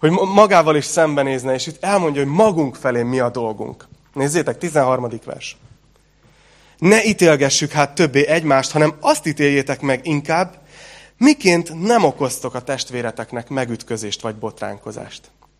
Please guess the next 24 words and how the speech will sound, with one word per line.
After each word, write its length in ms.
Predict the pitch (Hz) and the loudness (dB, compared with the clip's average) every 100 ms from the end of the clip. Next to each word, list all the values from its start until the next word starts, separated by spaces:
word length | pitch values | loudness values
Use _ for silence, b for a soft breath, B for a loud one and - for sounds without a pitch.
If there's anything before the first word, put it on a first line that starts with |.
| _ _ _ _ _ _ _ B B B B | _ _ _ _ _ _ _ B B B B
Tudom, 280 | 240 196 170 | 6 8 6
és 120 | 147 | 6
meg 160 | 208 | 4
vagyok 220 | 175 160 127 | 4 2 4
győződve 440 | 160 160 143 127 | 4 4 2 2
az 100 | 131 | 2
Úr 140 | 143 | 2
Jézus 320 | 135 127 127 143 | 2 0 0 0
által, 460 | 123 120 120 120 B B B | 0 -2 -6 -8 B B B
hogy 100 | 139 | 0
semmi 300 | - 202 165 | 4 4 2
sem 240 | 143 139 | 0 -2
tisztátalan 600 | 127 151 - 120 - 127 | -2 -6 -2 -2 -2 -2
önmagában, 580 | 131 127 123 117 113 120 | -2 -2 -2 -2 -2 -2
hanem 380 | 120 143 147 147 | 0 2 0 -2
csak, 340 | - 196 139 - B B | 0 2 2 -4 B B
ha 120 | - | 0
valaki 320 | 143 160 143 | 4 6 4
valamit 320 | 143 151 143 143 | 2 4 4 0
tisztátalannak 920 | 226 185 147 127 135 127 127 127 - | -2 0 0 0 0 -2 -2 -6 -4
tart, 460 | 196 123 117 - b b b | 0 0 0 -8 b b b
annak 400 | 208 185 131 117 | 4 4 2 -4
tisztátalan 580 | 123 - 113 107 107 104 | -8 -6 -6 -4 -6 -6
az. 320 | 110 98 - | -8 -10 -16